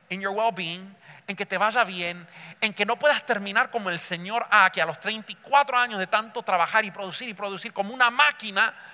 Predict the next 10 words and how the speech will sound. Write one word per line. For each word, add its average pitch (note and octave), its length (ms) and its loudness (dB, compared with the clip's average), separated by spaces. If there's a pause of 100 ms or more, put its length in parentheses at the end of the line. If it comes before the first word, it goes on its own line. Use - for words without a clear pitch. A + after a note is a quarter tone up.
(320)
caigas A#3 340 4
muerto? A#3+ 460 -2 (1200)
Y D#3 80 -16
tus - 220 -8
hijos D4+ 240 -2
tengan B3+ 220 -4
que A3+ 100 -6
criarse G#3+ 400 0
sin F#3+ 220 -10
padre C#3+ 440 -2